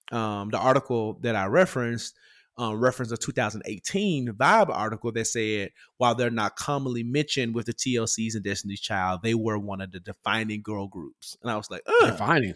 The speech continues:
Speaker 2: Oh, defining is a strong word.
Speaker 1: That's, let, let me just make, I don't, I don't wanna misquote the times.
Speaker 2: <laughs>
Speaker 1: Uh,
Speaker 2: That's a strong word.
Speaker 1: <laughs> Um, <clears throat>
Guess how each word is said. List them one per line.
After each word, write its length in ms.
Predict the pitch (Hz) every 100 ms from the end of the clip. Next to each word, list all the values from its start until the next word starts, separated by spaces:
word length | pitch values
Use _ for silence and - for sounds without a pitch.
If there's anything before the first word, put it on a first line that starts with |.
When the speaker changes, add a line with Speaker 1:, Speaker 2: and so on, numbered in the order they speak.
| -
Speaker 2:
Oh, 300 | 170 156 101 - _ _ _ _ _ _ _
defining 460 | 107 - 123 147 120
is 160 | 98
a 40 | 87
strong 280 | - 85 82
word. 280 | 82 67 - _ _ -
Speaker 1:
That's, 560 | 143 117 - - -
let, 200 | 117 98 - _ -
let 100 | 90
me 100 | 90
just 240 | 92 98 95
make, 160 | 92 -
I 60 | 101
don't, 160 | 113 -
I 140 | 117 170
don't 160 | 160
wanna 160 | 135 117
misquote 680 | 117 135 127 - 151 151 - _ _
the 120 | 123
times. 720 | 123 156 160 165 147 143 143 -
Speaker 2:
<laughs> 60 | 208 233 - - - - - - _ - - _ - -
Speaker 1:
Uh, 320 | 156 139 117 104
Speaker 2:
That's 200 | 165 123
a 80 |
strong 520 | - 311 - 208 113 104
word. 360 | 104 92 69 320 -
Speaker 1:
<laughs> 560 | 180 143 - - - -
Um, 600 | 160 143 123 113 110 117 233
<clears throat> 480 | 208 156 120 92